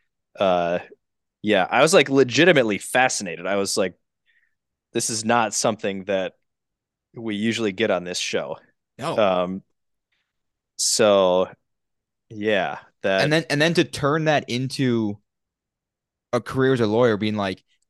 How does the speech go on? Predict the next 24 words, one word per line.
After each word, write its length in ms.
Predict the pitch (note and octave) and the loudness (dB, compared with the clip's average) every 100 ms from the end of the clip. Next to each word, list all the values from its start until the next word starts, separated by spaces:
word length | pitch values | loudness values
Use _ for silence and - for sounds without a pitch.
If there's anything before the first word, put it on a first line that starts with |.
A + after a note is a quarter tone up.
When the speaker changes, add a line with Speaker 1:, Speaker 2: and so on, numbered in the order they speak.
| - | -4
Speaker 2:
I 100 | A#2+ | -2
escaped 460 | A2 - C3+ C#3 | -2 -2 -2 0
this 220 | C3 A#2 | -2 -4
thing 220 | - B2 A2+ | -4 -4 -4
at 160 | - | -4
thirteen, 520 | - A2 - A#2 G#2 - | -4 -4 -4 -6 -4 -4
and 100 | G#2 | -4
I 80 | G2+ _ _ _ _ _ _ _ - | -4 _ _ _ _ _ _ _ -8
kind 180 | B2+ A2+ | -4 -2
of 80 | G#2 | 0
started, 280 | - A2 - | 0 0 0
I 80 | G2 | -6
just 340 | F#2+ A#2 G#2+ | -2 -2 0
then 180 | G#2+ G#2+ | -2 -2
started 300 | - G#2+ G2+ | -2 -2 -2
to 60 | - | -4
fully 180 | A2+ G#2 | -4 -2
realize 500 | F#2+ G2+ F#2+ F2+ F2+ | -2 -2 -2 -4 -6
who 180 | - F#2+ | -6 -6
I 80 | F2+ | -4
am 180 | F#2 | -6
as 80 | F#2+ | -6
a 60 | E2+ | -8
person, 560 | - A2 - G#2 G2 | -2 -2 0 -2 -2